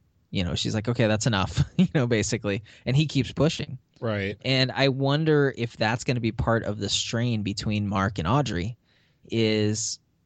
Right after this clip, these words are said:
Speaker 1: Mark trying to do his job, but also at the same time, you know, he's having to realize that, you know, the president's his father-in-law.
Speaker 2: Mm-hmm.
Speaker 1: <laughs> Never work, never mix work and, and family. Can I just say that?
Speaker 2: Yeah.
Speaker 1: That's not a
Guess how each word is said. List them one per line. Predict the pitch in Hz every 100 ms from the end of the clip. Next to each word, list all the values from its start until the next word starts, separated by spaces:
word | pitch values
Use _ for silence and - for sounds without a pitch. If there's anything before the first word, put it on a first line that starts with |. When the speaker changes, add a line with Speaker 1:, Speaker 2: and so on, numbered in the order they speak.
| _ _
Speaker 1:
Mark | 120 123 123
trying | - 120 120
to | 110
do | 107
his | 98 -
job, | 123 147 113 107
but | 107 104
also | 104 - 117 107 104 104 - _ _ _ _ _
at | 107 -
the |
same | - 117 113 104
time, | - 143 131 104 101 104 - _ _ _ _ _ -
you | -
know, | 107 104
he's | 117 107
having | 120 110 107 101
to | - 101
realize | 98 101 90 98 -
that, | 90 -
you | 98
know, | 85 - - -
the | - 120
president's | 110 101 110 95
his | 107 -
father-in-law. | 113 92 64 58 62 - _ - - -
Speaker 2:
Mm-hmm. | 147 117 110 107 170
Speaker 1:
<laughs> | - _ _ _ - -
Never | 165 185 190
work, | 160 156 151
never | 147 165 175
mix | 147 127 -
work | 117 120 120
and, | 104 104 -
and | 104 101
family. | 98 90 85 117 _ _
Can | -
I | 107
just | 110 -
say | 110
that? | 104 104 107 -
Speaker 2:
Yeah. | 113
Speaker 1:
That's | 98 92
not | 110
a | 95